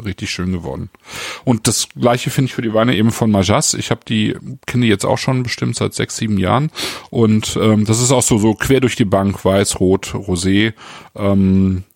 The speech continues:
äh, auch in, in, in der teureren Preisklasse. Das ist eigentlich immer alles total schön und verlässlich, finde ich. Ähm, genau.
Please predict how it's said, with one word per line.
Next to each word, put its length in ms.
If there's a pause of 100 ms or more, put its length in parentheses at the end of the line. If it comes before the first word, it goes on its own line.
(320)
äh, 40
auch 400
in, 340
in, 200
in 220
der 120
teureren 420
Preisklasse. 640
Das 220
ist 120
eigentlich 300
immer 160
alles 220
total 360
schön 240
und 100
verlässlich, 500
finde 220
ich. 140 (480)
Ähm, 420 (1120)
genau. 320